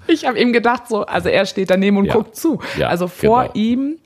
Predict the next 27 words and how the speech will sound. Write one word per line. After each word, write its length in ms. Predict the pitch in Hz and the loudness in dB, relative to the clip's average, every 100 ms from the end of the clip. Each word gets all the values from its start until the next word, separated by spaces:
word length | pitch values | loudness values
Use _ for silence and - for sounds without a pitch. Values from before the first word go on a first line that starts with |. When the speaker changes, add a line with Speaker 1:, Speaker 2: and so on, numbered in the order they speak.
| _ _ | _ _
Speaker 1:
hatte 300 | 226 220 208 | -6 -4 -4
sie 160 | 226 | -4
schon 200 | - 220 | -6 -6
was 400 | 220 277 - - - | -4 -4 -6 -14 -4
und 260 | 196 190 - | -2 -2 -6
während 400 | 165 165 147 151 | -4 0 0 -2
der 80 | 147 | -8
Beziehung 500 | 143 - 139 139 135 | -10 -10 -8 -6 -6
hat 160 | - | -10
sie 100 | - | -10
was 200 | 139 - | -10 -10
mit 100 | - | -14
Frauen. 380 | - - - 165 | -14 -14 -12 -12
Speaker 2:
Ja. 220 | - - - | -12 -12 -12
Speaker 1:
Okay. 320 | - 156 - - _ | -8 -8 -8 -14 _
Mhm. 300 | 175 156 254 - - _ _ _ _ _ _ _ _ _ _ _ | -4 0 -2 -4 -20 _ _ _ _ _ _ _ _ _ _ _
Speaker 2:
Leider 240 | 87 104 117 | -2 0 -2
ist 120 | - | -4
bis 160 | 101 | -2
jetzt 180 | 98 95 | -2 -2
noch 120 | 98 - | -4 -4
keine 240 | 92 92 | -2 -2
romantische 520 | 85 80 80 78 - | 0 -2 -2 -4 -8
Beziehung 460 | 80 78 - 64 60 | -8 -8 -10 -10 -10
da 100 | 55 | -12
draus 340 | 57 52 - | -14 -16 -18
geworden. 520 | - 55 - 50 - | -20 -20 -16 -14 -16